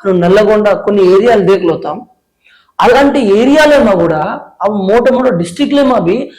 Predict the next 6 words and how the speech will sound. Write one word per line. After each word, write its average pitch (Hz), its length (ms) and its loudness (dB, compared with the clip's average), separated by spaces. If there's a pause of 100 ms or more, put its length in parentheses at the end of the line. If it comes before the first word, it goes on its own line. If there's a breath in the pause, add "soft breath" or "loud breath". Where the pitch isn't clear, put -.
(200 loud breath)
ఆచరణ 240 560 -4
ప్రతి 247 480 -2
ఒక్క 214 140 0
గవర్నమెంట్ 220 720 0
కాలేజెస్ 226 480 0
కావచ్చు, 165 560 -4